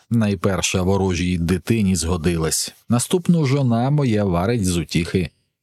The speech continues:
а третя чекає, бо ми помирились. Погоду збувала стара морякам, шовковими вітер спиняла шнурами, шторми тамувала, щоб мирним життям жінки могли жити і спати ночами.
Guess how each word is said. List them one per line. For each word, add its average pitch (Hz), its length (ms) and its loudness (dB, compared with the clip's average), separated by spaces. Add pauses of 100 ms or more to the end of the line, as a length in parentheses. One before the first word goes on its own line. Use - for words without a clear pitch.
а 80 180 -2
третя - 420 -2
чекає, 95 460 -2
бо 80 160 0
ми 78 280 -2
помирились. - 760 -4 (1160)
Погоду 120 420 0
збувала 104 520 0
стара 95 400 -2
морякам, 87 680 -2 (200)
шовковими 131 760 0
вітер 127 360 0
спиняла 113 560 0
шнурами, 101 680 0 (120)
шторми 185 520 0
тамувала, 110 560 0
щоб 87 320 -2
мирним 92 460 2
життям 92 520 -2
жінки 87 460 0
могли 85 340 0
жити 85 440 0
і 78 60 -2
спати 82 480 -2
ночами. 65 560 -4